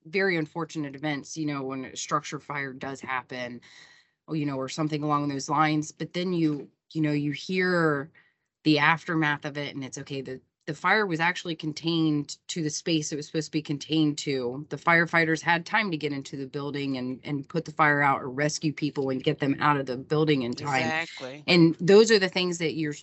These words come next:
Speaker 1: you're so sad to hear that that happened. Um, but at the same time, there's definitely, you know, you're, you're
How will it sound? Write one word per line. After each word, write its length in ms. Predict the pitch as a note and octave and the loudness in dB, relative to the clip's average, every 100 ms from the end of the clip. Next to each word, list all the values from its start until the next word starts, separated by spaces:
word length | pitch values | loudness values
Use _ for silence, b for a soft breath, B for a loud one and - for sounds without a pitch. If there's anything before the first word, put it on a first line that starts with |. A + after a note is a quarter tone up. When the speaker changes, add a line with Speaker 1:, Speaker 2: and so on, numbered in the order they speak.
| - | -6
Speaker 1:
you're 340 | D3 D3 C#3+ | -2 -2 -2
so 320 | - - D#3+ | -6 -2 -2
sad 480 | D3 - D#3 D#3 D3+ | -2 0 4 4 2
to 80 | C3+ | -8
hear 420 | - E3+ E3+ D#3 | -12 -8 -4 -4
that 140 | C3 B2 | -6 -10
that 180 | B2 | -10
happened. 800 | - D3+ D#3 D3+ B2 A#2+ A#2+ - _ - | -4 0 0 -2 -10 -10 -12 -16 _ -12
Um, 380 | C3 B2 A#2 - b b b - | -8 -8 -10 -16 b b b -12
but 100 | D#3 | -8
at 100 | C#3 | -8
the 80 | C#3+ | -8
same 280 | F3 F3+ D#3 | -6 -4 -4
time, 540 | D3+ D#3 D3 C#3 C3+ _ _ | 0 2 2 -2 -6 _ _
there's 300 | D#3 D3 C#3 | -6 -6 -4
definitely, 640 | D#3+ D#3 D#3 C#3+ - - D#3 | 0 0 0 -4 -8 -12 -10
you 160 | D3+ D#3 | -4 -2
know, 80 | |
you're, 240 | D3+ D#3 E3 | -2 -2 -4
you're 360 | C#3+ D3+ D3+ | -4 -4 -4